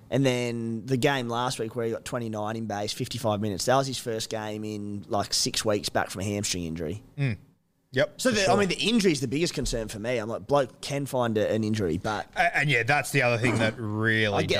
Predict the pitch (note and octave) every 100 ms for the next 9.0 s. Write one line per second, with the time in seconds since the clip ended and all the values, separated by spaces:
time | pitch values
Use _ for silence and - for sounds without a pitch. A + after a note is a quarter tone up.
0 | G2 A#2+ F2 G#2+ A2 G#2 G2 F#2+ G2 G2+
1 | G2 - - - - _ F#3+ G3+ F3 -
2 | - - E3+ E3+ E3 F3 G3 G3 F3+ E3
3 | C#3+ A#2+ C#3 G#3+ D4 - _ _ _ _
4 | _ _ _ _ _ - D#3 D#3 D#3+ E3
5 | C3+ B2+ - B2+ B2 B2 A#2 - G#2 D2+
6 | - - _ - - - - - - C#3
7 | D#3 D#3+ F3 D3 C3 - C#3 A#2 - C3+
8 | C3 B2+ B2 A#2+ A#2+ A#2+ A#2+ A#2 -